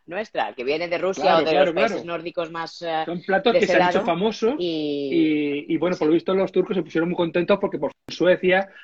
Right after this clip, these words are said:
Speaker 2: había reconocido a nivel de institución de que, de que las albóndigas eran de origen sueco, perdón, de origen turco. Ahora no recuerdo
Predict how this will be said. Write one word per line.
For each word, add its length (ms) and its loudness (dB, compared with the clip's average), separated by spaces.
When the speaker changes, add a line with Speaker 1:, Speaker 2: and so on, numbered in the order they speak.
Speaker 2:
había 360 4
reconocido 920 2
a 100 -6
nivel 480 4
de 60 2
institución 640 -4
de 120 -2
que, 460 -4
de 100 2
que 80 0
las 100 0
albóndigas 720 4
eran 340 2
de 80 2
origen 320 -2
sueco, 480 0
perdón, 260 6
de 60 0
origen 240 0
turco. 400 2
Ahora 160 0
no 80 2
recuerdo 640 4